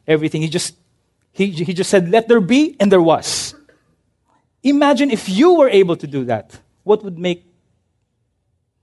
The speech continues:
what would, what would make that of you? You'd probably be very powerful. You'd have a lot of authority. Here's one thing that you'll be. You'll be unbelievably wealthy. Right?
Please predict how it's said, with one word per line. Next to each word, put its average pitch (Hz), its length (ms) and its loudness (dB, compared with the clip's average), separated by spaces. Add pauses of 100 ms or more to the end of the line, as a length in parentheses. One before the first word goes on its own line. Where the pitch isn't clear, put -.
(440)
what 165 140 -6
would, 175 300 -12
what 180 200 -4
would 175 140 -14
make 165 380 -8
that 160 280 0
of 127 160 -12
you? 120 220 -12 (680)
You'd 156 160 -6
probably 170 260 -2
be 156 140 -12
very 160 800 -2 (300)
powerful. 180 640 -4 (480)
You'd 160 140 -2
have 165 180 2
a 165 40 0
lot 165 220 2
of 151 80 -12
authority. 156 720 -2 (300)
Here's 190 340 -2
one 208 240 0
thing 175 160 -6
that 135 140 -14
you'll 139 80 -10
be. 143 280 -10 (520)
You'll 151 160 -4
be 143 220 -4
unbelievably 156 800 -6 (180)
wealthy. 135 480 -6 (640)
Right? 214 220 -2